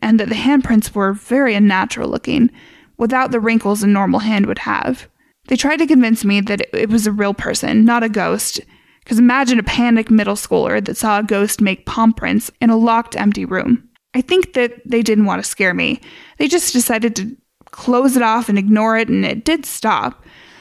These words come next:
I studied there for a couple of years. It wasn't constant. It makes my gut turn now just thinking about the handprints. They said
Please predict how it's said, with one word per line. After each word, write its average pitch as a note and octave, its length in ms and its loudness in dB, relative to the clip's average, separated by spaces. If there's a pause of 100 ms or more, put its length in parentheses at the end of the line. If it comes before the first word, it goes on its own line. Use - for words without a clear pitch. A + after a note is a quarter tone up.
(140)
I D4 40 0
studied D4+ 360 0
there A#3 160 0
for A3+ 160 -4
a A3 40 0
couple A#3+ 300 0
of G#3+ 140 -2
years. F3 500 -2 (180)
It F3 140 -6
wasn't C4 320 0
constant. - 640 -8 (760)
It A#3+ 100 0
makes D#4+ 260 2
my C#4 140 2
gut A3+ 220 -4
turn G#3 260 2
now G3 240 0
just G#3 220 -4
thinking A3 240 4
about F#3+ 200 -2
the - 60 -6
handprints. F#3+ 720 -6 (380)
They B3 80 2
said A#3 420 2